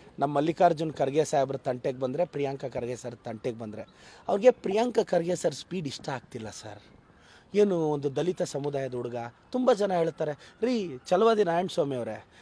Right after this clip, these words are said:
ನೀವ್ಯಾಕ್ರಿ ಪ್ರತಿ ಸಲ ಮಲ್ಲಿಕಾರ್ಜುನ್ ಖರ್ಗೆ ಸಾಹೇಬ್ರ ಮಗ ಪ್ರಿಯಾಂಕಾ ಖರ್ಗೆ ಅನ್ನೋ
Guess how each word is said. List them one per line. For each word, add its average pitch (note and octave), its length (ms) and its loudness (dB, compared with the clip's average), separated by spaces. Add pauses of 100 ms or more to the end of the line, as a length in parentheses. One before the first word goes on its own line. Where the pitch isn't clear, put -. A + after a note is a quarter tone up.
(140)
ನೀವ್ಯಾಕ್ರಿ A3 380 4
ಪ್ರತಿ F3+ 320 -4
ಸಲ F#3+ 220 4
ಮಲ್ಲಿಕಾರ್ಜುನ್ F3 640 0
ಖರ್ಗೆ D#3+ 300 0
ಸಾಹೇಬ್ರ C#3+ 380 0
ಮಗ C3 300 -4
ಪ್ರಿಯಾಂಕಾ D3+ 560 -2
ಖರ್ಗೆ C#3 360 -4
ಅನ್ನೋ D3 320 0